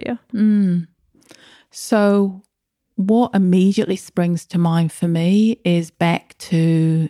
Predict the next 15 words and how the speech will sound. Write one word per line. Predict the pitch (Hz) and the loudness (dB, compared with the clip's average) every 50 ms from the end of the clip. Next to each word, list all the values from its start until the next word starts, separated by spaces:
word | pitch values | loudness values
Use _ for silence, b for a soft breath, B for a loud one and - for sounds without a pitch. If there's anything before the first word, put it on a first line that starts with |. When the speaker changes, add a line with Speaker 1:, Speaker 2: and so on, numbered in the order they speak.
| _ _ - | _ _ -6
Speaker 2:
the | 170 170 165 | -4 -4 -4
woman | 160 165 165 156 160 160 160 160 - - | -4 -4 -4 -2 -2 0 -2 -2 -4 -6
of | 165 _ - | -14 _ -14
colour | - - 160 156 151 151 151 156 _ _ | -10 -8 -6 -4 -2 -4 -4 -6 _ _
community. | - - 160 156 156 156 151 156 - - - 156 156 156 160 170 B B B B B B B B B B B B B | -6 -2 0 0 2 2 0 -2 -4 -4 -4 -2 -2 -2 -2 -4 B B B B B B B B B B B B B
So | - - - - 214 175 175 175 | -16 -8 -2 0 2 2 2 2
something | 175 - - - - 208 208 214 202 - - 214 208 208 214 202 | 0 -4 -8 -4 -2 -2 -2 -2 -4 -2 -2 0 2 2 2 2
that | 190 180 170 170 - _ _ _ _ _ _ _ _ _ _ _ _ _ _ _ _ _ _ _ _ _ _ - - | 0 0 -2 -2 -6 _ _ _ _ _ _ _ _ _ _ _ _ _ _ _ _ _ _ _ _ _ _ -20 -20
colonialism, | - - - 175 170 170 175 180 196 214 226 226 233 233 - 262 269 277 330 339 339 _ _ _ _ _ - | -16 -10 -6 -4 -2 0 0 2 2 2 2 2 2 0 2 2 2 2 0 -2 -6 _ _ _ _ _ -10
white | 185 170 - - | -8 -8 -8 -8
supremacy, | - - - - - 175 175 175 190 190 - - 262 277 302 311 302 294 - | -10 -16 -16 -12 -8 -6 -4 -2 -4 -4 -4 -4 -4 -4 -4 -6 -8 -6 -4
imperialism | 196 165 - - - 175 170 180 196 220 233 240 - - 262 277 302 349 349 - _ _ _ _ _ _ _ _ | -4 -4 -4 -6 -6 -2 -2 0 0 0 0 0 0 0 0 0 0 -2 -6 -12 _ _ _ _ _ _ _ _
has | - 220 220 | -8 -8 -8
sought | - - - - 240 233 233 226 - _ _ _ | -8 -8 -4 -2 0 2 2 0 -2 _ _ _
to | - - - 220 220 214 220 220 214 214 226 | -14 -4 -2 0 2 2 2 0 0 -2 -6